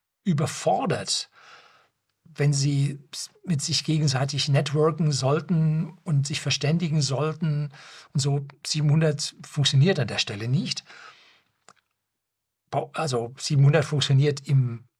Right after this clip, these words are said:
Bundestag nur, weil es hier eine Fraktionsdisziplin gibt, weil hier von oben durchgesetzt wird, was die Leute abstimmen sollen,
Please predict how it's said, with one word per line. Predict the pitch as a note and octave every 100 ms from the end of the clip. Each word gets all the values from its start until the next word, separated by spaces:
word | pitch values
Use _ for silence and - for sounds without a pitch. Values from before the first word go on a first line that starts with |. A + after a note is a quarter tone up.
| _
Bundestag | - D3+ C#3+ - - C3 - -
nur, | C#3 C3+ G3+ B3 A3+
weil | C3+ C3+
es | -
hier | E3+ D3+
eine | A#2+
Fraktionsdisziplin | - - D3+ F#3+ - F#3+ - C#3+ - E3+ D#3
gibt, | D3+ C#3 - - -
weil | C3
hier | C3 C#3
von | C3
oben | E3 E3+ D#3 C3+
durchgesetzt | F3 F3 D#3 C#3+ C#3+ -
wird, | D3 D#3 - - -
was | C3
die | -
Leute | B2+ B2+ B2
abstimmen | F3 - - - - D#3+ E3+ D3
sollen, | B2+ C#3+ E3+ D#3+